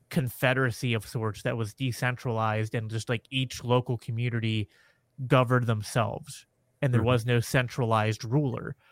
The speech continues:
Speaker 1: Um, and then the book of Judges ends out, like, in the last few chapters, and it, and this, this line keeps being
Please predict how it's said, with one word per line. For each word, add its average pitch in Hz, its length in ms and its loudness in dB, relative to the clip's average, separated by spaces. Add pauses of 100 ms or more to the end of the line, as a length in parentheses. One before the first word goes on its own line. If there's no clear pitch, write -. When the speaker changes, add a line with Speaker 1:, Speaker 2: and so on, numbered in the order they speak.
(420)
Speaker 1:
Um, 113 600 2 (760)
and 165 120 6
then 147 140 6
the 135 80 4
book 214 260 4
of 180 100 4
Judges 143 440 4
ends 143 300 0
out, 131 380 4 (380)
like, 143 160 2
in 123 60 0
the 120 80 -2
last 135 320 4
few 135 160 0
chapters, 120 720 0 (880)
and 135 180 4
it, 131 160 0
and 139 180 2
this, 123 180 2
this 135 280 0
line 139 400 2
keeps - 320 -2
being 123 440 0